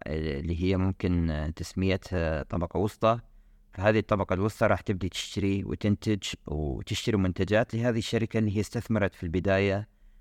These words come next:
في تطوير البنية التحتية، في تطوير التعليم، في تطوير القطاع الصحي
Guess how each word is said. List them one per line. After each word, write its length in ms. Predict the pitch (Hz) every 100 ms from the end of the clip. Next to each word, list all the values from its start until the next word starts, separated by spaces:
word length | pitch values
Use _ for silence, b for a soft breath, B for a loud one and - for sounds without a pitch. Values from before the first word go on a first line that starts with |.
| - -
في 140 | 101
تطوير 400 | - 85 104 101
البنية 340 | 87 95 95
التحتية، 520 | 87 87 - 113 110 107
في 160 | 92
تطوير 360 | - 90 92 92
التعليم، 500 | - 90 87 104 101
في 140 | -
تطوير 320 | - 85 90 87
القطاع 340 | - - 82
الصحي 560 | 82 - 104 107 104